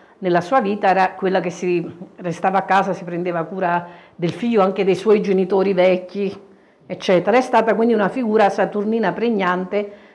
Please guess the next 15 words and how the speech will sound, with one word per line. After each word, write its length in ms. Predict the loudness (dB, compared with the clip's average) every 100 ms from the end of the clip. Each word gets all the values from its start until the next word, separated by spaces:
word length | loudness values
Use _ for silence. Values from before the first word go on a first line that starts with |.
| _
di 180 | 0 0
esempio 500 | 2 2 2 2 0
e 60 |
di 100 | 0
sostegno, 1000 | 0 0 0 2 2 2 2 0 -2 -14 -4
anche 280 | -2 0 0
un 100 | 2
po' 160 | 2
rigido 440 | 2 -2 -2 0 2
ma 240 | 2 -4 -10 -12
affettuoso. 1040 | -8 -8 -6 -8 -6 -6 -4 -4 -4 -6 -18 _ _ _ _ _ _ _ _ _ _ -20 _
Quindi 240 | -4 -2 2
Saturno 460 | 2 4 4 4
in 100 | 2
Cancro, 580 | 2 0 0 -4 -6